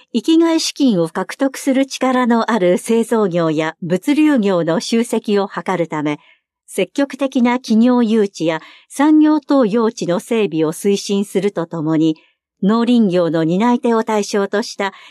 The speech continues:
育成支援に取り組み、バランスの取れた産業構造を構築する。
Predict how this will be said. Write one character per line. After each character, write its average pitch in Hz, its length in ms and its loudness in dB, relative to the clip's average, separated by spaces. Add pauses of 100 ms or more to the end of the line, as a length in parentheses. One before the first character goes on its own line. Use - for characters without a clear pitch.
(140)
育 208 200 -4
成 311 280 0
支 311 220 0
援 214 220 0
に 165 140 0
取 190 200 0
り 196 60 -10
組 190 160 -2
み、 160 160 -2 (400)
バ 165 200 -4
ラ 233 100 2
ン 311 100 2
ス 294 140 -2
の 302 140 4
取 302 220 0
れ 277 60 -2
た - 200 -4
産 254 280 2
業 254 240 2
構 247 260 0
造 175 300 0
を 220 100 0
構 175 240 0
築 - 260 -6
す 156 180 -10
る。 147 160 -4